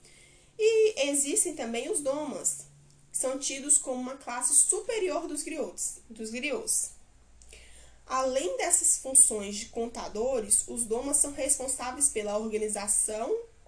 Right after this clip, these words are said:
ordem de eventos e reuniões da comunidade. Então, eles têm um pouquinho mais de deveres do que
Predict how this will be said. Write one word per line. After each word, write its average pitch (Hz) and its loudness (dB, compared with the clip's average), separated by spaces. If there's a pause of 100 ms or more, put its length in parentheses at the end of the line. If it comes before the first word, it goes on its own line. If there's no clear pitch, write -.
(120)
ordem 262 -2
de 247 -6
eventos 214 -4
e 349 -4
reuniões 302 -4
da 269 -8
comunidade. 254 -6 (380)
Então, 302 -2
eles 330 0
têm 320 -4
um 320 -6
pouquinho 480 -2
mais 269 -2
de 302 -8
deveres 254 0
do 254 -12
que 254 -4